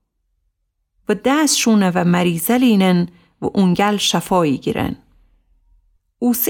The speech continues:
عیسی خداوند بعد وک ای گپل وشون گوت، بالا برده وابی و آسمون.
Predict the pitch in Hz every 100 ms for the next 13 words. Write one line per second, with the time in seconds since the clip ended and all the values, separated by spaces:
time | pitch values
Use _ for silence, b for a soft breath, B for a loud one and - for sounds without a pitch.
0 | - 226 - 269 269 - 190 180 165 190
1 | 208 214 208 - 185 175 175 240 262 -
2 | - 226 170 180 175 - 262 165 156 -
3 | 151 147 175 185 185 b b b b b
4 | 160 190 185 226 277 254 196 - 170 170
5 | 165 170 165 165 170 - 156 160 156 147
6 | - -